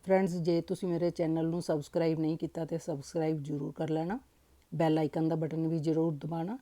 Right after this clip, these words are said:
ਜੇ ਤੁਹਾਨੂੰ ਮੇਰੀ ਵੀਡੀਓ ਪਸੰਦ ਆਏ ਤੇ ਵੀਡੀਓ ਨੂੰ ਲਾਈਕ ਤੇ ਸ਼ੇਅਰ ਵੀ ਕਰਨਾ ਜੀ। ਡਿਜ਼ਾਈਨ ਦੀ ਪਹਿਲੀ ਸਿਲਾਈ ਸਿੱਧੀ ਸਾਈਡ ਤੋਂ ਪਹਿਲਾ ਕੁੰਡਾ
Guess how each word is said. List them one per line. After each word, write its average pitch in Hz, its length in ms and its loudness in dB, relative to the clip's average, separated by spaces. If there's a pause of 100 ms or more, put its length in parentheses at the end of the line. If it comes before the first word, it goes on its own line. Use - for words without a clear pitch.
(300)
ਜੇ 165 220 2
ਤੁਹਾਨੂੰ 180 260 -2
ਮੇਰੀ 165 220 0
ਵੀਡੀਓ 160 360 0
ਪਸੰਦ 147 420 -2
ਆਏ 147 120 0
ਤੇ 156 140 -2
ਵੀਡੀਓ 147 320 -2
ਨੂੰ 156 140 0
ਲਾਈਕ 147 240 -2
ਤੇ 156 100 -2
ਸ਼ੇਅਰ 143 300 0
ਵੀ 156 80 -4
ਕਰਨਾ 147 320 -2
ਜੀ। 165 180 -4 (1080)
ਡਿਜ਼ਾਈਨ 156 560 2
ਦੀ 170 240 0 (320)
ਪਹਿਲੀ 160 300 2
ਸਿਲਾਈ 165 420 -2 (400)
ਸਿੱਧੀ 160 340 -2
ਸਾਈਡ 143 360 -2
ਤੋਂ 233 180 -4 (2750)
ਪਹਿਲਾ 180 260 6
ਕੁੰਡਾ 180 360 0